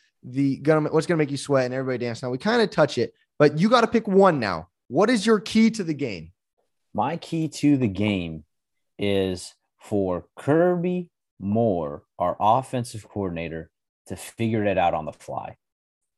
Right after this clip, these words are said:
Speaker 2: This is not a
Speaker 1: <laughs>
Speaker 2: game. This is not a game where he's got, "Oh, well, I've learned against, you know, uconn, the worst fe-, football team in all of the Division One.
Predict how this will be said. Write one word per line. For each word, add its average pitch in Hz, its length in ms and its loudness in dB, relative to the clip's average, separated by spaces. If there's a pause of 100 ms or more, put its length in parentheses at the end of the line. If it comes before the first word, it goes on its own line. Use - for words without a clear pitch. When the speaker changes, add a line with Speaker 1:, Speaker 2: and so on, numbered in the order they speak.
Speaker 2:
This 123 200 -2
is 131 100 0
not 127 280 2
a 151 40 0
Speaker 1:
<laughs> 117 180 -2
Speaker 2:
game. 117 460 -2 (680)
This 110 220 -6
is 113 60 -6
not 143 200 2
a 175 40 0
game 139 240 4
where 117 100 2
he's 120 260 0
got, 110 300 0
"Oh, 196 220 2
well, 131 340 -2 (260)
I've 196 300 -2
learned 170 400 -2
against, 120 560 -6
you 120 100 0
know, 110 140 2
uconn, 110 520 0
the 101 60 -4
worst 117 280 -4
fe-, 131 300 -4
football 101 380 0
team 113 240 -4
in 104 60 -4
all 107 200 0
of 95 60 -6
the 95 60 -6
Division 101 480 -4
One. 92 360 -2